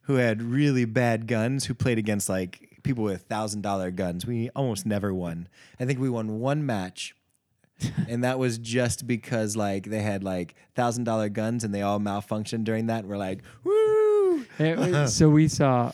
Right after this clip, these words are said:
Speaker 2: I took, uh, my oldest to the batting cages,
Speaker 1: Mm-hmm.
Speaker 2: uh, over the weekend, and there, it was a soccer place primarily, and it was, like, Sunday rec league day kinda
Speaker 1: Mm-hmm.
Speaker 2: thing. Like, we just went to go swing the bat a little bit in the afternoon, and, like,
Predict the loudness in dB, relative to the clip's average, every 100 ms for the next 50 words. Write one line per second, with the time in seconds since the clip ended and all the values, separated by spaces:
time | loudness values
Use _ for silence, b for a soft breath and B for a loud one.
0 | 0 2 4 2 2 2 2 2 0 2
1 | 0 0 0 0 2 0 0 2 2 4
2 | 2 0 -6 -6 -2 2 2 2 0 -2
3 | -4 -8 -18 -6 0 4 4 4 2 -4
4 | -6 b b b b -2 2 4 2 4
5 | 2 2 0 0 -2 0 -2 0 0 0
6 | -2 -10 -14 _ -2 0 2 0 0 0
7 | -4 -6 b b b _ 0 4 4 4
8 | 2 0 -4 -18 _ -14 -6 -2 0 2
9 | 0 0 -2 -2 -2 0 0 0 0 0
10 | 2 0 0 -2 0 0 0 -2 -2 -2
11 | 0 0 -2 -10 -8 -6 -4 -2 -2 0
12 | 0 0 0 -2 -2 -4 -4 -2 -4 -6
13 | -10 b b b b -4 -2 -2